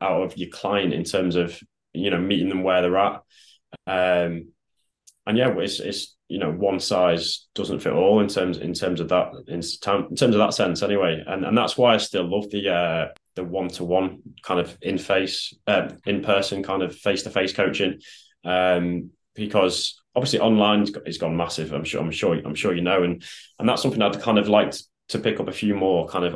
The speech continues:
online clients and kind of go that way. But I don't think I'll ever not do one-to-one training because it's something that I really enjoy. I enjoy the banter with the clients, or I enjoy, um, seeing clients kind of get a certain movement, or,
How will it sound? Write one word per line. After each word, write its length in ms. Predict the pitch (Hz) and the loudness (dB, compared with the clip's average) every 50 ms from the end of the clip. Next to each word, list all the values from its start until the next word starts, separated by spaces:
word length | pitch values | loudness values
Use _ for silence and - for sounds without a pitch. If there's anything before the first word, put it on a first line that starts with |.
| - | -4
online 340 | - 92 92 87 90 87 85 - | -6 -4 -2 -2 -2 -2 -4 -2
clients 340 | - 95 92 87 71 - | 0 0 0 0 -2 -4
and 100 | - - | -8 -8
kind 160 | - 101 92 85 | -6 -4 -4 -4
of 80 | 78 | 0
go 160 | - 90 90 | 2 2 2
that 180 | 87 76 58 80 | 2 2 0 2
way. 200 | 92 95 90 90 | 2 2 2 2
But 140 | - - - | 0 -2 0
I 20 | - | 2
don't 200 | - 107 101 104 | 2 2 2 2
think 120 | 104 92 | 0 0
I'll 120 | 92 92 | 0 2
ever 360 | 92 95 92 95 90 90 90 - _ _ _ _ _ _ _ _ _ _ _ - | 2 2 2 2 2 2 0 -2 _ _ _ _ _ _ _ _ _ _ _ -2
not 280 | 104 104 101 - - - | 0 0 0 0 -4 -6
do 200 | - 98 98 98 | -6 -4 -2 0
one-to-one 460 | 98 95 92 85 - 92 90 90 92 | 0 0 -2 -2 -4 -4 -4 -2 -2
training 360 | - 101 92 90 85 76 73 | 0 0 0 0 0 -2 -2
because 240 | - - 92 90 85 | -4 -4 -4 -2 -2
it's 100 | 78 - | -4 -4
something 260 | - 98 95 101 95 | -4 -4 -2 -2 0
that 120 | 92 78 | 0 0
I 40 | 76 | 0
really 600 | 90 90 92 92 90 90 90 87 85 82 80 78 _ _ - | 0 0 0 0 2 2 2 0 0 -2 -6 -8 _ _ -10
enjoy. 460 | 87 85 82 82 80 98 95 92 90 87 | -8 -6 -6 -4 -2 0 2 4 4 4
I 100 | 85 87 | 4 4
enjoy 360 | 87 87 85 101 95 95 95 | 2 0 0 0 0 0 0
the 100 | 87 - | -2 -2
banter 500 | - - - 87 87 90 90 - - 95 | -4 -4 -2 -2 -2 -2 -4 -6 -6 -6
with 100 | 90 - | -6 -6
the 80 | 87 | -6
clients, 520 | 85 - 92 87 90 90 87 82 71 - - | -4 -2 0 0 0 0 0 -2 -4 -4 -4
or 320 | 85 80 78 78 78 76 | -4 -2 -2 -2 -2 -2
I 40 | 80 | -2
enjoy, 580 | 82 82 80 - 98 92 90 85 85 85 82 82 _ - - - - - - _ _ - | -2 -4 -2 0 0 2 2 0 0 -2 -4 -8 _ -20 -20 -20 -20 -20 -20 _ _ -6
um, 560 | 87 92 90 85 85 82 80 80 80 78 71 | -2 0 2 2 2 2 0 0 -2 -2 -4
seeing 320 | - - - 101 92 92 90 | -4 -4 -2 0 0 0 0
clients 720 | - 104 98 95 90 85 82 78 - - - - - _ _ _ _ - | 0 0 2 2 2 0 -2 -2 -6 -8 -10 -12 -14 _ _ _ _ -14
kind 180 | - 107 98 87 | -8 -6 -4 -4
of 80 | 85 - | -2 -2
get 160 | 104 - - | -2 0 0
a 40 | - | 0
certain 360 | - - 90 69 76 87 90 | 0 0 0 2 2 0 0
movement, 520 | 92 95 98 95 - 98 98 95 95 - | 0 0 -2 -2 -2 -2 -2 0 -2 -2
or, 480 | - 87 90 90 87 85 85 82 - | 0 2 2 4 4 2 2 0 -2